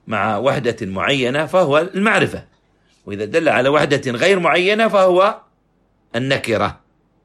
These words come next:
ولهذا قيل في تعريف النكرة: "ما دل على شائع في جنسه". إذن النكرة في سياق النفي، سياق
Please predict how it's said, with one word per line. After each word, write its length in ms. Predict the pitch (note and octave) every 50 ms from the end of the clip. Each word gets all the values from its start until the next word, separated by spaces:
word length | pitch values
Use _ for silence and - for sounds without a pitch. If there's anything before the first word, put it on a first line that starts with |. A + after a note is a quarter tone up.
| _ _ _ _ _ _ _ _ _ _ _ _ _ _ _
ولهذا 420 | - G2+ G2+ A2 B2+ C#3 - C3+ B2
قيل 340 | - F#3 F3+ D3+ A2+ G#2 F#2+
في 120 | G2+ G2+
تعريف 380 | G2+ G#2+ F#2+ A#2+ C3+ C#3+ G2+ G#2
النكرة: 520 | F#2+ F#2 A2+ A#2 - - D3 D#3+ E3+ F3+
"ما 180 | - D3 C#3+ -
دل 240 | - E3+ C#3+ A#2
على 280 | A2 F#2+ G#2 A2+ A2+ A2
شائع 580 | - - - C#3 C#3 C3+ A#2+ A#2+ A2 B2 D#3+ D#3+
في 220 | C3 B2 A#2 A2+
جنسه". 640 | G2 G#2+ A2+ A2 - - F2 E2+ D2+ F#2 F2+ - - _ _ _ _ _ _ _ _ _ _ _ _ _ _ _ _ _ _ _ _ _ _ _ _ _ _ G2+
إذن 260 | F2+ G#2+ B2 C#3 -
النكرة 540 | - G2+ G2+ A2+ C3+ C3+ D3 E3 F3 G3+ F#3+
في 260 | F#3 - D#3 D3 D3
سياق 460 | C#3+ D3 - C3 C#3 D3+ D#3+ D#3+ -
النفي، 460 | D3 C3+ C3+ C3+ B2+ G2 G2 E2+ D2+ - _ _ _
سياق 760 | _ - - - - C#3 C#3 D#3 F3+ A3 A3+ A3+ - - _